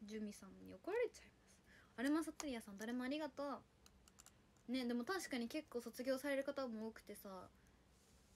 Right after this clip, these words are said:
人数も減ってきてしまっているから、ユニットもね。修理屋さん、レインボーさん、ありがとう。どこのユニット入りたいとかあるの？え？ね、四国さん。<laughs> 強いて言うなら四国さんかな。うん、でもスタジオさんは本当にちょっ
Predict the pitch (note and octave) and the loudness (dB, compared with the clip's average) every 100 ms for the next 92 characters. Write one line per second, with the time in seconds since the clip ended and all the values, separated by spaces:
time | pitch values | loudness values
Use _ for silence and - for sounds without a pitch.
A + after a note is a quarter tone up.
0 | - - A3 B3+ B3+ B3+ A#3+ G3 F#3+ G3+ | -20 -8 0 4 4 4 2 0 -4 -6
1 | - A3 - A3 G#3 F#3+ F#3 F#3+ F#3+ F#3 | -4 -6 -2 -4 -4 -10 -10 -12 -12 -10
2 | F#3 F#3 F#3+ - G3 F#3+ G3 - - - | -10 -8 -10 -10 -10 -10 -10 -14 -20 -14
3 | - C#4+ D4 D4+ C#4 A#3+ - A3+ A3+ A3+ | 2 4 6 4 2 -2 -6 -4 -2 -4
4 | A3 A3+ C#4+ C4 A#3 - - - - D4+ | -6 -6 -6 -6 -10 -12 -20 -8 -2 2
5 | C#4+ A3+ G#3 G#3+ A3+ A3+ A#3 A3 - A#3 | 4 2 -2 -2 -2 0 -2 -4 -2 0
6 | A3+ G3+ G#3 A3 - D4+ F4+ - - - | 0 -2 -6 -4 4 4 4 -4 -20 -20
7 | - - - - - C#4 D4+ D#4+ - G#4+ | -20 -20 -20 -10 0 6 8 6 6 6
8 | D4+ C#4+ D4 A3 F#3+ - G#3 G#3+ G3+ F3+ | 8 4 4 2 0 -6 -6 -4 -6 -10
9 | - - - - - - - - E4+ D#4 | -16 -20 -20 -20 -20 -20 -20 -6 0 0
10 | A#3 A3+ G#3+ G#3 - G#3+ - G3+ F#3+ F3+ | 2 0 0 -4 -8 -8 -8 -10 -10 -12
11 | F3+ F#3+ A#3+ C#4+ C#4+ C#4+ C#4+ - - - | -10 -2 2 4 4 4 0 -6 -20 -20
12 | - - - - - - - - - - | -20 -20 -20 -20 -20 -20 -20 -20 -20 -20
13 | - - - C4 A#3+ A3+ G#3+ G#3+ - C#4+ | -20 -10 -4 -2 -2 -2 -4 -4 0 4
14 | D4 C#4 C#4 C#4 C4 B3+ B3 B3 B3+ | 4 4 2 2 2 0 0 -2 -4